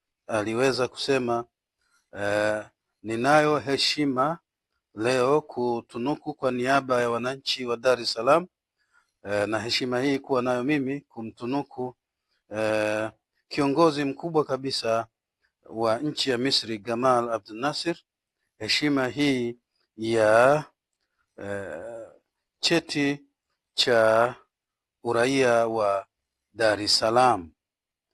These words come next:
Kwa niaba ya wananchi wa Dar es Salaam, ninayo furaha kumkabidhi." Na hapo alimkabidhi kwa sherehe kubwa, eh, nakala ya, ya cheti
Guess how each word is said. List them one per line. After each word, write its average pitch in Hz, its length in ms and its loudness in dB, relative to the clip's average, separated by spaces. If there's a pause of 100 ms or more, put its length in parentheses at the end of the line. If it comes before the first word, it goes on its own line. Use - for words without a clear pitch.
(300)
Kwa 104 160 -2
niaba 120 460 2
ya 113 120 2
wananchi 120 400 -4
wa 110 60 -6
Dar 104 200 -4
es 101 140 -4
Salaam, 120 500 0
ninayo 117 320 -2
furaha 113 460 2 (480)
kumkabidhi." 110 880 -4 (720)
Na 95 480 -4 (200)
hapo 113 580 0 (420)
alimkabidhi 113 1000 -4
kwa - 240 -10
sherehe 117 480 -2
kubwa, 120 520 -6 (580)
eh, 98 300 -2
nakala 113 720 4 (420)
ya, 104 280 -2 (140)
ya 101 600 -2 (120)
cheti 127 580 -4